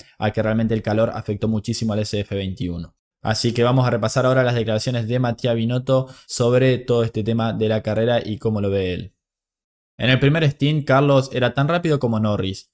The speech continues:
incluso un poco más en algún momento. Así que decidimos intentar un undercut, que no funcionó. Tuvo que atacar mucho y muy pronto con las gomas medias y eso se pagó al final.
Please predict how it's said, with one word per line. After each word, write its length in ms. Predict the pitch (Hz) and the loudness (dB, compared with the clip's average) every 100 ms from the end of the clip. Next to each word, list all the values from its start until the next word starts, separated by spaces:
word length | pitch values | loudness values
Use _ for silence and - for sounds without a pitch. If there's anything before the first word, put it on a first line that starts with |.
| _ | _
incluso 440 | 117 113 135 143 143 | -4 0 2 2 2
un 140 | 139 | 2
poco 240 | 147 170 143 | 0 0 0
más 180 | 131 | 0
en 60 | 120 | 0
algún 160 | 113 110 | 0 0
momento. 560 | 104 127 113 - - _ | 0 0 0 -4 -10 _
Así 240 | - - 123 | -4 -2 0
que 120 | 123 | 2
decidimos 560 | 117 117 127 143 135 | 0 0 0 2 0
intentar 400 | 120 127 127 160 | 0 0 0 0
un 80 | 165 | 0
undercut, 560 | 139 117 107 101 95 - | 0 0 0 0 -2 -2
que 120 | - | -2
no 100 | 135 | -2
funcionó. 640 | 151 165 135 117 104 92 _ _ | 0 -2 0 0 0 -2 _ _
Tuvo 220 | - 127 127 | 0 2 2
que 60 | |
atacar 280 | 113 113 113 | 0 0 0
mucho 480 | 117 143 143 135 123 | 2 0 2 2 2
y 120 | 123 | 0
muy 160 | 131 151 | -2 -2
pronto 340 | 151 165 160 | -2 -2 -2
con 100 | 139 | 0
las 120 | 117 | 0
gomas 220 | 120 117 113 | 0 -2 -2
medias 500 | 127 139 135 135 - | 0 2 2 0 0
y 80 | 139 | -2
eso 160 | 156 | -2
se 140 | 160 139 | -2 0
pagó 180 | 123 | 2
al 80 | 113 | 2
final. 520 | - 107 117 95 - | 0 0 2 0 -4